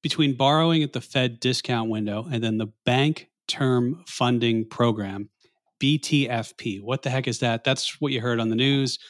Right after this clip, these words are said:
where the banks were, had all these bonds that were holding to maturity and,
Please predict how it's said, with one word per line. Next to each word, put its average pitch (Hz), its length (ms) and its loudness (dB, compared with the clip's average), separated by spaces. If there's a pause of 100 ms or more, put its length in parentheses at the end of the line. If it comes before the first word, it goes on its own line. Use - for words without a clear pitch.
(500)
where 113 200 -2
the 110 80 -4
banks 123 440 0
were, 110 400 -4
had 113 180 -2
all 113 100 2
these 110 160 -2
bonds 135 600 2
that 120 120 -4
were 104 160 -8
holding 127 320 0
to - 100 -6
maturity 113 640 0
and, 104 220 -6